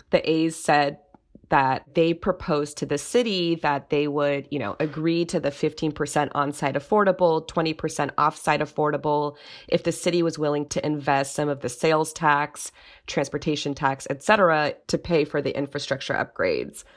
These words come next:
The city rejected that and said that they feel like there are superior ways to pay for it. So it's ongoing. It's really hard to know where exactly things stand. Last I talked to the mayor, she said that the city is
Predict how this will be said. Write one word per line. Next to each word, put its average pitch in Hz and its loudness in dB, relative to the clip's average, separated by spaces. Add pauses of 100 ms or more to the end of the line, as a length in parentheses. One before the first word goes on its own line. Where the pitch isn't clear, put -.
(220)
The 160 0
city 190 0
rejected 156 -4
that 76 2
and 147 -6
said 131 -2
that 139 -2
they 156 0
feel 151 -2
like 143 -2
there 135 0
are 139 -2
superior 143 -2
ways 120 -4 (520)
to 170 -6
pay 269 4
for - 0
it. - -4 (440)
So 185 2
it's 180 2
ongoing. 165 2
It's 165 -6
really 165 2
hard 165 0
to 160 -6
know 147 0
where 143 0
exactly 135 -2
things 139 -6
stand. 139 -2
Last 147 2
I 147 0
talked 147 0
to 156 -6
the 143 0
mayor, 175 4
she 156 -6
said 139 0
that 139 -2
the 151 -2
city 156 2
is 143 -4